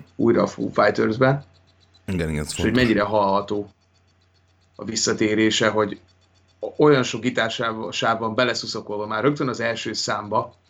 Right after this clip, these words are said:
Speaker 2: Ja, ja, ez teljesen így van. Meg egyébként észre is lehet venni, tehát ez még szerintem feltűnő is.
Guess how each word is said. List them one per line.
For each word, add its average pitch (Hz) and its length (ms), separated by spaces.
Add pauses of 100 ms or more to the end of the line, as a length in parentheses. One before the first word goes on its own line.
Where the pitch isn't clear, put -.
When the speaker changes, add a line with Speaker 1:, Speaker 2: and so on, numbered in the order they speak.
(180)
Speaker 2:
Ja, 147 220
ja, 80 180
ez 90 120
teljesen 78 420
így 82 120
van. 76 200 (260)
Meg 101 160
egyébként 120 340
észre 90 240
is 80 100
lehet 80 240
venni, 73 340
tehát 78 240
ez 85 80
még 98 160
szerintem 110 320
feltűnő 78 540
is. - 200